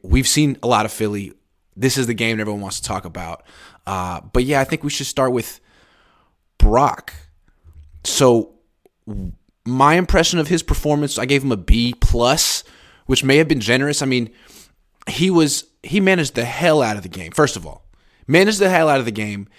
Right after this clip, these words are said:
didn't turn it over, got a little lucky, but basic-, he didn't make any bad decisions. Uh, extended some plays, made a few plays, won a, his second playoff game. Very impressive.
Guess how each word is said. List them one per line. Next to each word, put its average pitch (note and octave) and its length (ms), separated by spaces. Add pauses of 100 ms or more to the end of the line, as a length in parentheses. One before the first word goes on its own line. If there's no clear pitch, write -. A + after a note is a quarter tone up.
(280)
didn't D#3+ 300
turn E3+ 200
it C#3+ 80
over, A#2 320 (340)
got D#3 220
a G3 40
little F#3 260
lucky, C#3 340
but B2+ 280
basic-, D#3+ 460
he E3 160
didn't G3 260 (480)
make C#3+ 200
any G3 120
bad C#3 400
decisions. G#2 640 (480)
Uh, A2 460
extended E3+ 460
some D3+ 120
plays, C#3 280
made A#2 200
a B2 40
few A#2+ 180
plays, G#2 560 (800)
won A2+ 360
a, C3+ 100
his B2+ 280
second A#2+ 340
playoff G#2 440
game. F#2 360 (640)
Very A#3+ 240
impressive. G#3+ 600